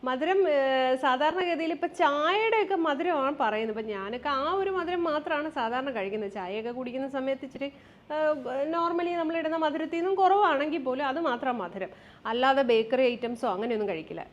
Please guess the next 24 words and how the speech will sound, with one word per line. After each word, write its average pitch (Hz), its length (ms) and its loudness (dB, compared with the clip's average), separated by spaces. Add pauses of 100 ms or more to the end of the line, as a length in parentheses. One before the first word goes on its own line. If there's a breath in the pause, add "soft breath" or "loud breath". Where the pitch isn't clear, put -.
പിന്നെ 262 180 -2
എനിക്ക് 269 180 -4
വില്ലനായിട്ട് 233 540 -4
തോന്നിയിട്ടുള്ള 208 380 -6
ബിസ്ക്കറ്റ്സ് 196 500 -8
ആണ്. 170 300 -8
കാരണം 240 260 -2 (480 loud breath)
ഒരിടയ്ക്ക് 285 320 4
ഞാൻ 269 180 2
പറഞ്ഞില്ലേ, 214 360 0
കഴിഞ്ഞൊരു 240 320 0
ആറ് 262 160 2
മാസത്തിനിടയ്ക്ക് 269 540 -2 (280 loud breath)
നമുക്കൊരു 370 400 2 (140)
വൈകുന്നേരം 359 760 0
ആവുമ്പോൾ 285 460 -2 (440 loud breath)
ഒരു 370 100 -6
രണ്ടൊന്ന് 349 340 -4
ബിസ്ക്കറ്റ് 311 400 -8
കഴിക്കാമെന്നൊരു 226 480 -4
തോന്നൽ. 190 320 -6
അത് 330 220 -6 (120)
നല്ലതല്ല, 339 540 0
നമുക്കറിയാം. 262 600 -4